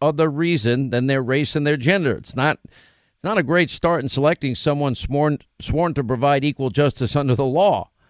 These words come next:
Though unconstitutional, it's not clear that this criteria has identified,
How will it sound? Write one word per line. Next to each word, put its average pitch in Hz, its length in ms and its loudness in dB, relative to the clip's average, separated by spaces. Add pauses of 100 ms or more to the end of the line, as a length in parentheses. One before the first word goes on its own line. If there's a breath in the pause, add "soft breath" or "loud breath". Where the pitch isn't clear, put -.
(580)
Though 139 200 0
unconstitutional, 147 1080 0
it's 127 180 -6
not 139 260 -2
clear 165 500 2
that 139 240 0 (480)
this 143 180 0
criteria 143 800 0
has 131 240 -2
identified, 131 800 0